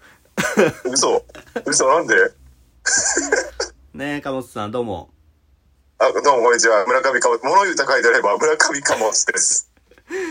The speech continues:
Speaker 2: はい、ということで。
Speaker 1: い-、新潟。
Speaker 2: そう、
Speaker 1: はい。
Speaker 2: 貨物さんがね、これね、まあ、新潟にいるっていうのが実は本当で、
Speaker 1: うん。
Speaker 2: 今日あれですか？法事ですか？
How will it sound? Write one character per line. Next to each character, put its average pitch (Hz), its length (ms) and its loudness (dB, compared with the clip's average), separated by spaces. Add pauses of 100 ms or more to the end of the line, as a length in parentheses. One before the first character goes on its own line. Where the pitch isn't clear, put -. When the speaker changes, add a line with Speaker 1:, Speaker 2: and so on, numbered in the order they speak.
(180)
Speaker 2:
は 104 140 -8
い、 98 80 -10
と 117 80 -8
い - 80 -6
う 113 80 -12
こ 349 60 -4
と - 80 -8
で。 - 160 -10
Speaker 1:
い-、 - 20 -6
新 135 60 -8
潟。 117 320 0 (680)
Speaker 2:
そ - 260 -6
う、 - 40 0
Speaker 1:
は 85 280 4
い。 82 40 -2
Speaker 2:
貨 - 0 -
物 - 120 -10
さ 123 180 -6
ん 107 100 -10
が 101 100 -10
ね、 101 100 -12
こ 135 100 -10
れ 156 180 -8
ね、 127 160 -6
ま 151 140 -6
あ、 - 20 -6
新 190 260 -4
潟 359 240 -8
に 370 120 -2
い 359 40 0
る 392 60 -2
っ - 20 -2
て - 240 -6
い 156 80 0
う 165 160 -4
の 147 100 -6
が 185 140 -6
実 135 260 -12
は 123 60 -2
本 143 300 -8
当 135 260 -8
で、 135 260 -6 (920)
Speaker 1:
う 113 40 -2
ん。 110 40 -2 (1200)
Speaker 2:
今 208 120 2
日 170 40 6
あ 139 60 2
れ 165 80 -4
で 190 100 0
す - 380 -12
か？ 101 120 -8
法 185 280 -2
事 185 120 -10
で 196 120 -4
す - 100 -20
か？ - 260 -18